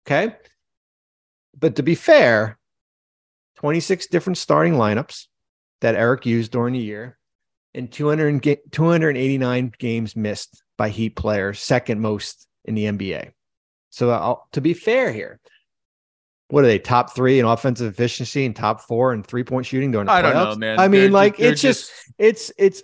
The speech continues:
Speaker 1: unbelievable. And I agree with you on the Tyler Herro point here. Like, it's basically, you get to a finals, it's almost gonna be like break glass in case of emergency based on different settings here. But, you know, whenever we do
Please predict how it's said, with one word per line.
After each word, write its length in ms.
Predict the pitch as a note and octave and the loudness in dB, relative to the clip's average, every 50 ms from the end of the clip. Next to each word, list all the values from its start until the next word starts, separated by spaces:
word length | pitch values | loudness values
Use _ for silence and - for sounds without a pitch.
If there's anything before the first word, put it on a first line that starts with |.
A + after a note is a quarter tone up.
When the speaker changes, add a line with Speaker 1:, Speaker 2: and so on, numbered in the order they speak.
| _ - | _ -2
Speaker 1:
unbelievable. 1160 | F#3+ G#3+ A3 A3+ A3+ G3+ - - D#3+ F3 E3+ E3 E3 E3 E3+ D#3 D#3+ D3 C3 D#3+ D3+ D3+ D3+ | 0 0 0 -2 -2 -6 -8 -6 -4 -2 -2 0 2 0 0 0 -2 -2 -2 0 0 0 0
And 100 | C3 C#3+ | -2 -4
I 40 | C#3+ | -6
agree 260 | C#3+ C3 D#3+ F3 F3+ | -6 -6 -4 -2 -2
with 160 | F3+ F3+ F3 | -2 -2 -4
you 80 | E3+ D#3 | -6 -6
on 100 | D3+ C#3+ | -6 -6
the 60 | C#3 | -8
Tyler 320 | C3 - C#3 C#3 C#3 C3+ B2+ | -10 -8 -6 -6 -4 -4 -4
Herro 320 | B2 C3 C3 C3 C3 B2+ | -4 -4 -2 -2 -4 -4
point 340 | - - B2+ B2 C3 A#2+ B2+ | -6 -6 -6 -4 -6 -6 -8
here. 300 | B2 B2+ B2+ B2 B2+ B2 | -6 -4 -2 -2 -2 -2
Like, 220 | A#2 A#2 A2+ G#2 | -2 -4 -6 -6
it's 100 | A#2 - | -10 -8
basically, 440 | - - C3+ D3 C#3 - - C3+ C3 | -4 -2 -2 -2 -4 -6 -6 -6 -4
you 120 | B2 A#2+ | -4 -4
get 180 | A2 C#3 B2+ - | -4 -4 -4 -4
to 80 | - B2 | -4 -4
a 40 | A2 | -4
finals, 480 | - - A#2+ A#2+ A#2+ A#2+ B2 A#2+ A2 | -4 -4 -4 -2 -2 -2 -4 -4 -6
it's 140 | G#2 - - | -8 -8 -8
almost 200 | A#2+ A#2 A2+ - | -6 -6 -6 -6
gonna 120 | - A#2 G#2+ | -6 -6 -6
be 120 | G#2 G#2+ | -4 -6
like 220 | G#2+ G#2 G#2+ G#2 _ _ _ _ _ _ _ | -6 -6 -8 -8 _ _ _ _ _ _ _
break 240 | - B2 A#2+ A#2 A2+ | -2 -2 -2 -2 -2
glass 380 | - A#2 A2+ A2 A2+ A2 - | -2 0 0 2 0 0 -4
in 80 | A2+ G2+ | -6 -4
case 260 | - A#2+ A#2 G#2+ - | -2 -2 -2 -2 -4
of 80 | G#2 G2 | -6 -4
emergency 580 | G2+ G2+ G#2+ A2 G#2+ A2+ A2+ - - B2 B2 | -2 0 0 0 -2 -2 -6 -4 -4 -4 -4
based 320 | A#2+ A#2 A2+ A2 G#2+ - - | -2 -2 -2 -2 -2 -4 -6
on 120 | G#2+ G#2+ | -6 -4
different 520 | G2+ A2+ G#2 - A#2 A2 G#2 - E2 F#2+ | -4 -6 -6 -4 -6 -8 -8 -10 -18 -20
settings 440 | - - - B2 A#2+ A#2 B2 B2 - | -14 -4 -2 0 0 0 -2 -4 -4
here. 180 | - C3+ C3 B2+ | -2 -2 -2 -2
But, 320 | G#2+ B2+ A#2+ A2+ - - - - - - _ _ _ _ _ _ - | 0 0 0 0 -2 -6 -14 -20 -20 -20 _ _ _ _ _ _ -6
you 100 | - B2+ | -2 -2
know, 60 | B2+ | 0
whenever 320 | B2 B2+ C3+ C#3+ D3 C#3+ | 2 2 2 2 2 2
we 120 | D3+ D3+ C#3 | 0 0 0
do 340 | B2+ C#3+ D3+ D#3 C#3 - | 0 0 0 0 -2 -6